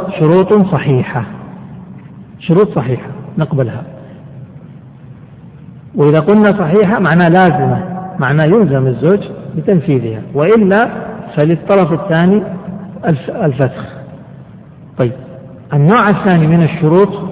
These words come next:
مكتوب عندكم باطلة تبطل العقد،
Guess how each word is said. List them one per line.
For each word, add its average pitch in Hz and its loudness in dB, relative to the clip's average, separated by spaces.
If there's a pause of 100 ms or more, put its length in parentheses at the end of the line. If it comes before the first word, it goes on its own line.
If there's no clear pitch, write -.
(260)
مكتوب 156 0 (100)
عندكم 127 -2
باطلة 208 4 (400)
تبطل 233 4
العقد، 151 0